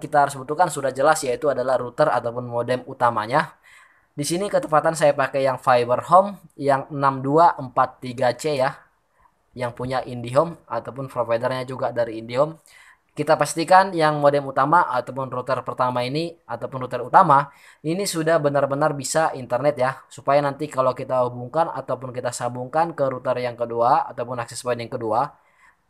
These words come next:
access point yang kedua bisa mendapatkan internet juga ya. Ini adalah yang paling utama.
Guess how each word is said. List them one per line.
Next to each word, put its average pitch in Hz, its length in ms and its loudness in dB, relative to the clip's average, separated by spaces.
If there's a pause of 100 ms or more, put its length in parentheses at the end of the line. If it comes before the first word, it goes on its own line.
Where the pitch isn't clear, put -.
access 139 240 -6
point 143 240 2
yang 139 80 -4
kedua 156 320 4
bisa 151 320 -2
mendapatkan 131 720 -2
internet 120 400 -10
juga 139 240 0
ya. 123 120 4 (360)
Ini 147 240 -2
adalah 147 480 2 (160)
yang 131 240 -8
paling 123 320 -2
utama. 117 480 -2